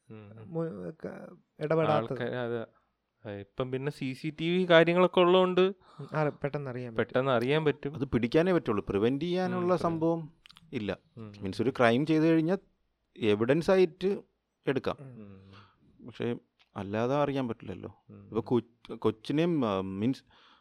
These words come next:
Speaker 3: ഫോഴ്സ്
Speaker 1: അല്ല.
Speaker 3: ചെയ്ത് കൊണ്ടുപോയാലല്ലോ, മീൻസ് കൊ-,
Speaker 2: ഒരു,
Speaker 3: കൊച്ചു
Speaker 2: ഒരു,
Speaker 3: കൊച്ചല്ലേ,
Speaker 1: ഉം.
Speaker 3: അറിയാതെ
Speaker 2: ഒരു സത്യം പറഞ്ഞ ഒരു ക്രൈം പിടിക്കുന്നതും സത്യം പറഞ്ഞ ഒരു സൊല്യൂഷനാണ്.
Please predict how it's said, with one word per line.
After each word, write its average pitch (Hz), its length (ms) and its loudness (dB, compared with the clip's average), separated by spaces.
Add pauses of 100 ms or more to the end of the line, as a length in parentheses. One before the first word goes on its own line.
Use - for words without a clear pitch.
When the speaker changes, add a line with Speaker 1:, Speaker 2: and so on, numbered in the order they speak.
(320)
Speaker 3:
ഫോഴ്സ് - 260 0
Speaker 1:
അല്ല. 135 180 12
Speaker 3:
ചെയ്ത് 185 160 12
കൊണ്ടുപോയാലല്ലോ, 165 580 8
മീൻസ് 120 180 -4 (680)
കൊ-, 123 180 4
Speaker 2:
ഒരു, 160 100 2
Speaker 3:
കൊച്ചു 170 240 10
Speaker 2:
ഒരു, 185 60 12
Speaker 3:
കൊച്ചല്ലേ, 104 360 2
Speaker 1:
ഉം. 113 80 -6
Speaker 3:
അറിയാതെ 120 320 -2
Speaker 2:
ഒരു 151 60 -6
സത്യം 151 300 -2
പറഞ്ഞ 165 160 0
ഒരു 185 120 2
ക്രൈം 156 420 0 (480)
പിടിക്കുന്നതും 202 680 0 (500)
സത്യം 180 200 0
പറഞ്ഞ 185 120 2
ഒരു 185 120 0
സൊല്യൂഷനാണ്. 170 600 0